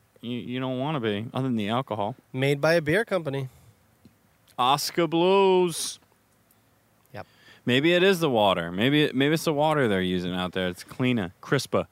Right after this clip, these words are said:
Speaker 1: Could be a lot of things. I don't know.
Speaker 2: He doesn't know.
Speaker 1: I don't know. I
Speaker 2: He
Speaker 1: just
Speaker 2: doesn't
Speaker 1: know
Speaker 2: know.
Speaker 1: the
Speaker 2: Who's to know?
Speaker 1: scores. They
Speaker 2: Uh,
Speaker 1: speak for themselves.
Speaker 2: how can you know? How can you know?
Speaker 1: Jeez, these things.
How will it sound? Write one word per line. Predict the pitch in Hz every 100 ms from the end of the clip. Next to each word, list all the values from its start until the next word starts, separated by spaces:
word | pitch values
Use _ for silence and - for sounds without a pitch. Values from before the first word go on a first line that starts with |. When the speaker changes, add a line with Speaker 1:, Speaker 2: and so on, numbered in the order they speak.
| _
Speaker 1:
Could | - 143
be | 131
a | 123
lot | 123 123
of |
things. | 110 107 95 - - _
I | 113
don't | 113 117
know. | 104 -
Speaker 2:
He | 170
doesn't | 185 214 240
know. | 269 277 226 143
Speaker 1:
I | 131 165 170
don't | 196 185 185 185
know. | 190 190
I | 185
Speaker 2:
He |
Speaker 1:
just | 220 247
Speaker 2:
doesn't | 277
Speaker 1:
know | 294 294 254
Speaker 2:
know. |
Speaker 1:
the | 247
Speaker 2:
Who's | 320 -
to |
know? | 359 370 403 330 - 208
Speaker 1:
scores. | 143 127 - -
They | 139
Speaker 2:
Uh, |
Speaker 1:
speak | 143 - - 165
for | -
themselves. | 151 139 95 78 - - -
Speaker 2:
how | 277
can | 330
you | 311
know? | 311 302 294 254 180
How | 156 254
can | 285
you | 269
know? | 240 214 202 175
Speaker 1:
Jeez, | 185 185 90 82
these | 87 82
things. | - 85 80 85 -